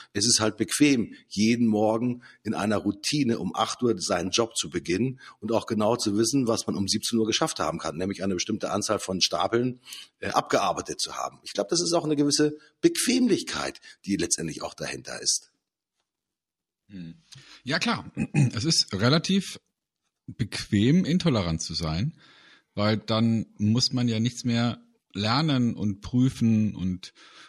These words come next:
Speaker 2: und überlegen, inwieweit muss ich denn jetzt noch Dinge hinzufügen.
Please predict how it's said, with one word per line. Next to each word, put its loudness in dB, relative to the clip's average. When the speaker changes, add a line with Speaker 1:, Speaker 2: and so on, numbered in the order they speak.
Speaker 2:
und -4
überlegen, 8
inwieweit 4
muss 2
ich -2
denn 0
jetzt 0
noch -2
Dinge 0
hinzufügen. -4